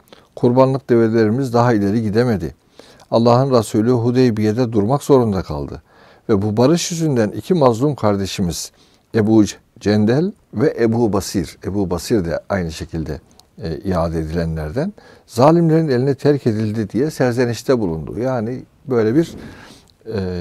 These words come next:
bu sözleri söyleyince Efendimiz'e bu sözler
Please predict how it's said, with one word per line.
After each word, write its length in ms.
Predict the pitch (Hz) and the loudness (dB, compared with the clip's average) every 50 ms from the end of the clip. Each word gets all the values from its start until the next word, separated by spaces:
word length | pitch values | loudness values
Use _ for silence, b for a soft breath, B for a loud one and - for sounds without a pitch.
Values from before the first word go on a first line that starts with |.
| 85 85 82 82 82 - 87 87 90 - - - - | -6 -8 -8 -8 -8 -10 -10 -12 -12 -14 -14 -10 -10
bu 60 | 117 | -6
sözleri 440 | - - 120 113 104 113 117 131 131 | 0 2 2 2 2 2 0 0 0
söyleyince 720 | - - 107 101 104 131 165 196 190 135 104 82 - - - b b b b b b b b b b _ | 0 0 0 0 2 2 0 0 0 -2 -2 -6 -8 -10 -16 b b b b b b b b b b _
Efendimiz'e 580 | - 107 - 156 160 147 127 110 101 113 123 131 | -10 -4 -4 -2 -2 -2 -4 -4 -2 -2 -4 -4
bu 60 | 117 | -6
sözler 500 | - - 107 98 87 98 101 98 98 - | -4 -2 -2 -2 2 2 2 2 2 0